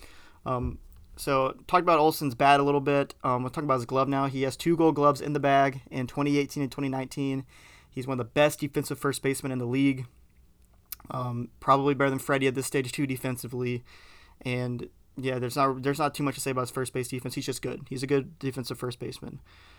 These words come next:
Um, but yeah, I, I'm excited about this. I'm happy. It's definitely a bittersweet thing, um, with Freddie, obviously, but also with some of the prospects that are going out the door, um,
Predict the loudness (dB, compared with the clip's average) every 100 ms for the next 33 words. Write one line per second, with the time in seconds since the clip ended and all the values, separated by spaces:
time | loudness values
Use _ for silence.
0 | -20 -20 -8 -4 -4 -4 -8 -12 -8 -4
1 | 0 2 2 2 2 2 2 0 -2 -4
2 | -2 0 2 4 4 4 -4 -4 -6 -8
3 | -8 -4 0 2 2 0 0 -4 -8 -16
4 | _ -6 0 0 2 0 0 0 -2 -4
5 | -4 -6 -4 -4 -4 -6 -12 -20 -20 -8
6 | -2 -2 -2 -4 -8 _ _ _ -6 -6
7 | -4 2 4 4 4 4 2 0 -2 0
8 | 0 0 0 0 -2 -4 -6 -6 0 2
9 | 2 0 -6 -6 -6 -4 -2 -4 -4 -2
10 | -2 -2 -4 -6 -6